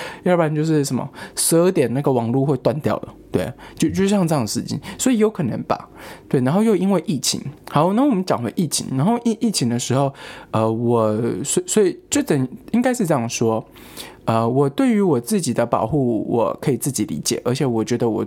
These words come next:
已经做到最好了。对，那当然我没有什么穿防护衣啊，然后面罩啊，然后手套出门啊，怎么，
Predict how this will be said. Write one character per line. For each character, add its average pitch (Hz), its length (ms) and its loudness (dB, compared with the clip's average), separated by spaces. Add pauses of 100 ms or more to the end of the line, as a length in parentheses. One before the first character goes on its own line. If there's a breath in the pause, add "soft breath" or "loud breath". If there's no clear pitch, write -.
(120)
已 123 60 0
经 131 200 0
做 143 120 -2
到 110 120 0
最 113 120 -4
好 - 220 -6
了。 - 100 -12 (560 loud breath)
对， - 200 0
那 160 160 2
当 185 140 2
然 180 60 2
我 147 80 4
没 123 140 2
有 139 80 2
什 131 100 -6
么 - 160 -6
穿 151 280 0
防 127 200 0
护 156 140 2
衣 139 180 0
啊， 131 260 2
然 110 120 0
后 123 100 2
面 139 300 2
罩 120 240 2
啊， 117 280 2
然 113 120 0
后 127 60 2
手 - 200 -2
套 151 220 2
出 131 220 -2
门 135 160 0 (100)
啊， 92 180 -2
怎 120 140 -2
么， 110 340 0